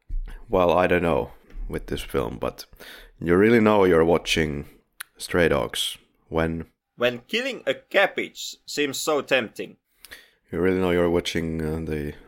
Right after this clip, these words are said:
Speaker 1: Stray Dogs when you fall fast asleep. Not saying that I did, but, uh, I was squirmishing. <laughs> I was on the s-,
Speaker 2: <laughs>
Speaker 1: sofa, and I found myself looking at the screen upside down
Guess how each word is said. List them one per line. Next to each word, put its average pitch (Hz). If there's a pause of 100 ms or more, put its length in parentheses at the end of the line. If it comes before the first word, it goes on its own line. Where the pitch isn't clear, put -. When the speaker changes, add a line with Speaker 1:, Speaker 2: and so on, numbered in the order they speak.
(160)
Speaker 1:
Stray 82
Dogs 78
when 76 (260)
you 73 (160)
fall 110
fast 85
asleep. - (840)
Not 85
saying 78
that 76
I 80
did, 71 (600)
but, -
uh, 156 (140)
I -
was 151 (280)
squirmishing. 87 (400)
<laughs> -
I 104
was 117
on 104
the 101
s-, -
Speaker 2:
<laughs> -
Speaker 1:
sofa, 90 (500)
and 78 (380)
I 95
found 90
myself 82
looking 80 (280)
at -
the -
screen 82
upside 73
down 71